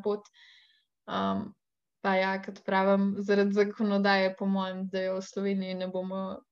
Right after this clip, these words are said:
ne bom doživela v času mojega življenja.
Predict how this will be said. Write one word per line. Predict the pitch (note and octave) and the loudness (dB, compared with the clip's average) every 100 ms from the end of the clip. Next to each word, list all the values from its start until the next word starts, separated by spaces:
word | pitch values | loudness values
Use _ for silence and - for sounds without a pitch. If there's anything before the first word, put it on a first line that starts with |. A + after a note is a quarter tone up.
| _ _ G#3+ | _ _ 0
ne | A3 G3+ | 4 6
bom | G#3+ G#3 G3+ | 4 4 4
doživela | G3 G3+ G3 G3 F#3+ F#3 | 4 4 2 2 2 -2
v | G3 | -2
času | G#3 G3+ - G3 | -4 -4 -4 -2
mojega | F#3+ F#3+ G3 | -2 -2 -2
življenja. | G3 G3+ G3+ G3+ A3 | 0 -2 -4 -6 -8